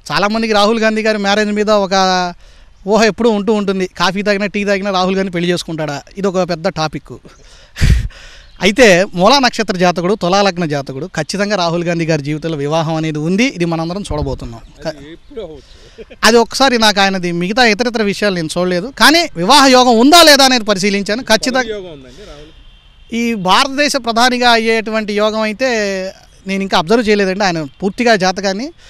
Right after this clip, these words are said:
Speaker 1: కానీ తులా లగ్నంలో చంద్రుడు ఎప్పుడైతే దశమాధిపతి తృతీయంలో ఉన్నాడో, ఖచ్చితంగా ఇది రాజయోగ జాతకమే. కాబట్టి మనం ఆయనకి పదవి ఉందనే మనం అనుకోవాలి.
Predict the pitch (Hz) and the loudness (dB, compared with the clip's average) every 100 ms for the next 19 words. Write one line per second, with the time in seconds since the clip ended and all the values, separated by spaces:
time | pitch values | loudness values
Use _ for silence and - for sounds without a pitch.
0 | - - 226 277 - 196 269 285 262 254 | -20 -6 -2 -2 0 2 4 4 2 0
1 | 254 262 269 - 214 254 262 233 202 240 | 2 4 2 0 -2 0 4 4 2 -2
2 | 240 208 196 233 247 233 220 - 202 240 | -4 -2 -2 0 0 0 -4 -4 -4 0
3 | 233 226 220 175 190 202 214 214 190 - | 0 2 0 0 0 0 0 -2 -4 -4
4 | 240 254 269 247 226 202 214 220 208 180 | -2 0 0 0 2 4 6 4 2 0
5 | 170 156 151 165 151 123 - - - - | -4 -6 -6 -6 -6 -10 -18 -20 -20 -10
6 | 226 247 269 254 240 240 214 208 185 190 | -2 0 2 4 4 4 2 0 0 0
7 | 247 233 226 277 294 240 202 190 - - | 2 2 2 4 4 4 2 -2 -12 -6
8 | 196 214 226 202 151 | -2 2 6 6 4